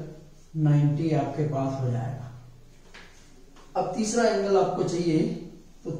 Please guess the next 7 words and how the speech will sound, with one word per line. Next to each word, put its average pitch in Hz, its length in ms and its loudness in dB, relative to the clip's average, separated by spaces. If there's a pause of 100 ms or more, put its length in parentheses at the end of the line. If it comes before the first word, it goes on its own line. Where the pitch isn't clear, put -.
तीसरा 226 420 2 (180)
एंगल 180 400 4 (200)
निकालने 165 480 2
का 185 260 0
सिंपल 170 460 -2
तरीका 180 360 -2
है, 208 100 2